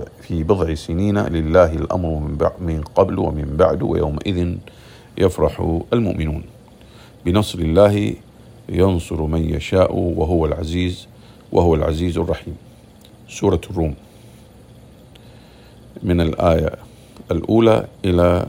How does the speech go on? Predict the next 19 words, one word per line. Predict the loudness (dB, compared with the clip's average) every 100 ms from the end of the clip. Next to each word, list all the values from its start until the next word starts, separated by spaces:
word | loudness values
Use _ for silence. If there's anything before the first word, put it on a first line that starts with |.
| -10 -6
الآية | -2 2 2 2
الرابعة. | 2 0 0 -8 -14 -20 -20 -20 -20 -20 -20 -20 -20 -20 -20 -20 -20 -4
تتحدث | -2 2 4 4 2 4
هذه | 2 4 2
الآيات | 2 2 2 0 -2
عن | -6
هزيمة | -4 -2 0 0 -2
البيزنطيين | -4 -2 -2 -4 -6 -6 -4 -2 -2
على | -2 -2
أيدي | 0 -2 -2
الفرس | -4 -6 -2 -2 -2 -6 -8 -6
في | -4 0
معركة | 0 0 -2 -4 -6 -10 -20 -20 -16 -8
أنطاكيا، | -6 2 4 4 2 2 2 -4 -18 -20 -20 -20 -16 -4
وقد | -2 0
كان | -2 0 2 2 2 0 -2 -10 -10
وعدا | 2 4 4 2 2
للمسلمين | 0 -2 -4 -6 -8 -8 -4 -2 0
أن | -2 -4 -6